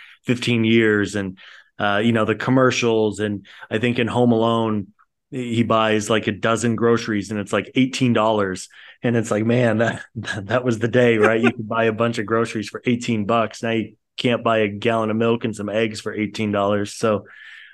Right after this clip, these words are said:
uh, yeah, I mean, I think that's what just makes them better. And I think people have their, their, their favorites and their traditions. And that's why, maybe that's why they don't,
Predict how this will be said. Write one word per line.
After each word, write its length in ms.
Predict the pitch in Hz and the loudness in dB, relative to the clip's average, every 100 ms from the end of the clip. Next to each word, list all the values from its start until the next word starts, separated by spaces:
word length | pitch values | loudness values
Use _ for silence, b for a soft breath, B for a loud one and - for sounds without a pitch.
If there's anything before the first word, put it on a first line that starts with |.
| B | B
uh, 300 | 110 113 113 | 0 2 4
yeah, 320 | 123 143 113 - | 6 4 4 2
I 40 | |
mean, 120 | 131 131 | 4 4
I 60 | |
think 200 | 139 139 | 4 2
that's 220 | 135 123 | 0 0
what 140 | 127 120 | 0 0
just 240 | 120 117 | -2 -2
makes 220 | 120 113 | -2 -2
them 100 | 117 | -4
better. 320 | 110 110 110 110 | -2 0 0 0
And 80 | |
I 80 | 104 | -2
think 260 | 104 110 101 | -4 -6 -2
people 560 | 110 - 104 101 95 _ _ _ _ _ _ _ - | -2 0 -2 -2 -6 _ _ _ _ _ _ _ -6
have 300 | 120 107 104 | -2 0 2
their, 300 | 107 104 107 | 4 2 2
their, 280 | 110 101 104 | 2 0 -2
their 200 | 101 95 | -6 -6
favorites 580 | 92 131 123 123 120 117 | 0 2 4 4 0 -2
and 120 | 101 | -2
their 100 | 98 | -4
traditions. 720 | - 110 117 - 113 110 98 | -2 0 0 2 0 0 -2
And 160 | 98 104 | -2 0
that's 240 | 104 - | -2 -2
why, 360 | 104 98 98 104 | 0 2 0 0
maybe 240 | 147 165 | 4 4
that's 220 | 131 - | 4 0
why 160 | 104 98 | -4 -2
they 120 | 98 | -2
don't, 360 | 101 101 95 | -2 -4 -6